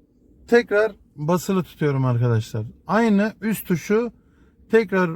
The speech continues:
o yazı çıktıktan sonra bırakıp tekrar basılı tutuyorum. Ve yağ değişimi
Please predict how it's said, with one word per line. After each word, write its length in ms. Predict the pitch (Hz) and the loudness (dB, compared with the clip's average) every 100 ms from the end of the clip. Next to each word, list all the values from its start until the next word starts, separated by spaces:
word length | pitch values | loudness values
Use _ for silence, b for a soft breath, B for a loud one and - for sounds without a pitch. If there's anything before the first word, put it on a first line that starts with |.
| - | -4
o 120 | 185 | 0
yazı 320 | 202 196 175 | 2 2 -2
çıktıktan 520 | - - - 156 185 170 | -6 -10 -14 -8 -6 -4
sonra 320 | 170 165 156 | -2 -2 -2
bırakıp 480 | 180 185 240 202 - | -2 -2 -2 -4 -2
tekrar 400 | 214 190 185 165 | -2 -2 -2 -2
basılı 360 | 160 180 170 | -4 -2 -6
tutuyorum. 540 | - - 151 165 220 - b b b b b b - | -6 -2 0 2 -2 -6 b b b b b b -2
Ve 320 | 175 214 226 - - - _ _ _ 160 | 0 0 -2 -10 -20 -20 _ _ _ -2
yağ 400 | 175 208 214 202 | 0 2 0 -2
değişimi 880 | 165 190 185 - 185 180 208 214 | 0 2 2 0 0 2 2 -2